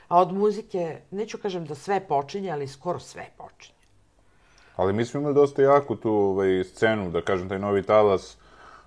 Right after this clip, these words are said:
Speaker 2: koji, ovaj, ništa nije, eh, kaskao za
Speaker 1: Nije,
Speaker 2: Evropom.
Speaker 1: ne samo što nije kaskao, a
Speaker 2: Nego
Speaker 1: sad
Speaker 2: smo
Speaker 1: ću
Speaker 2: bili u
Speaker 1: nešto
Speaker 2: vrhu.
Speaker 1: da vam kažem. Možda ja to ne bih ni znala, meni malo sinovi osavremenjuju po tom pitanju,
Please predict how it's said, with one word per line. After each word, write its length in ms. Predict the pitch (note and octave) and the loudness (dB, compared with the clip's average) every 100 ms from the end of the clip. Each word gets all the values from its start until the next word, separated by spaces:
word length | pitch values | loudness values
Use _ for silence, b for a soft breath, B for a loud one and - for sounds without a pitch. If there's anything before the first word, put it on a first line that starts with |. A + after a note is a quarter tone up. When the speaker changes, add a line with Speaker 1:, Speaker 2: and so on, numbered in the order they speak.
| B | B
Speaker 2:
koji, 320 | F#2+ F#2 F#2+ | 2 4 6
ovaj, 380 | F#2+ F#2+ G2 G2 | 6 4 4 4
ništa 540 | F#2 G2+ G#2 - A2+ | 2 -2 -4 -4 -4
nije, 300 | A2 A2+ A2 | 0 6 6
eh, 600 | G#2 - - - G#2+ G#2 - - - | 6 0 -12 -2 0 0 -2 -10 6
kaskao 540 | A2 A2 - F#2+ E2+ | 8 8 4 0 2
za 460 | E2 F2 E2+ E2 - - - | 0 0 0 -2 -6 -8 -2
Speaker 1:
Nije, 340 | A#3 D4+ C4 | 0 2 0
Speaker 2:
Evropom. 340 | F#3+ G3 G#3+ | 2 4 4
Speaker 1:
ne 60 | B3 | 4
samo 240 | - D#4+ D#4 | 4 2 2
što 160 | D4+ | -4
nije 200 | C#4 A#3 | -2 -2
kaskao, 520 | - F3+ E3 - B2 | 2 2 0 -4 0
a 60 | A2+ | 0
Speaker 2:
Nego 100 | C#3 | 0
Speaker 1:
sad 80 | F#3 | -2
Speaker 2:
smo 80 | G3 | -2
Speaker 1:
ću 60 | |
Speaker 2:
bili 140 | G3+ G#3+ | 0 2
u 20 | |
Speaker 1:
nešto 120 | G#3+ | 4
Speaker 2:
vrhu. 140 | A#3 | 4
Speaker 1:
da 80 | A#3 | 4
vam 140 | A3+ A3+ | 2 6
kažem. 500 | C4+ A#3 D#3 D3 - B B B B B | 8 10 8 -2 -12 B B B B B
Možda 300 | G#3 C4+ B3+ | 2 4 4
ja 100 | B3 | 2
to 140 | C4 | 2
ne 120 | B3+ A#3 | -4 -4
bih 200 | G#3 F3+ | -6 -6
ni 160 | F#3+ | -8
znala, 680 | D#3 F3 F#3+ F#3+ D#3 C#3 - - | 0 8 10 10 8 4 0 -10
meni 360 | F3+ F3 E3+ | -4 -4 -4
malo 220 | D#3+ E3 D3+ | -6 -6 -8
sinovi 540 | - D#3+ D#3 C#3+ C#3 | -12 -10 -8 -6 -4
osavremenjuju 880 | C#3 D#3+ D3+ D3 C#3+ C#3+ D#3+ D3+ C3 | -4 -6 -4 -4 -4 -4 -4 -4 -4
po 180 | - B2 | -6 -10
tom 300 | - C3+ C3 | -8 -10 -10
pitanju, 520 | C3 - E3 F3+ | -10 -6 -4 -4